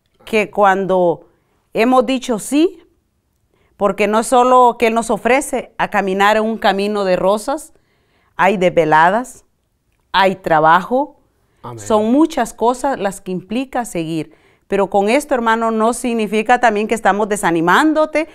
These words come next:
Speaker 1: a ti que nos estás viendo, hermano. Es lo contrario, es un aliento que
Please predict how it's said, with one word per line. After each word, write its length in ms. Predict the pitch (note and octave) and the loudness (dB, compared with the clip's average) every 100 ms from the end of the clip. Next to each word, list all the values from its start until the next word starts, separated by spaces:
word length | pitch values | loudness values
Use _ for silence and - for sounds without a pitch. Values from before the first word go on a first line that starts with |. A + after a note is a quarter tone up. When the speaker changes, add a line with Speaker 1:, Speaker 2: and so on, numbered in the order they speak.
| - | -10
Speaker 1:
a 140 | - F3 | -4 -4
ti 160 | G3 | -4
que 100 | G#3 | -4
nos 100 | G#3 | -4
estás 320 | G3+ F3+ E3 | -4 -4 -4
viendo, 360 | D#3 G3 C#4+ A3 | -4 -4 -2 -4
hermano. 340 | E3 D#3+ D3+ | -4 -2 -2
Es 100 | E3 A#3+ | -2 -2
lo 220 | B3+ B3 | 0 0
contrario, 760 | F#3+ D#3+ - B3 C#4+ B3 F#3 - - _ | 0 -2 0 2 2 0 -6 -8 -12 _
es 180 | F#3 G#3+ | -6 -2
un 160 | C4 | 0
aliento 800 | A3 F3 F#3 B3 D4 D4 C4+ A3 | 2 2 0 0 2 0 0 -4
que 180 | G3+ E3+ | -4 -6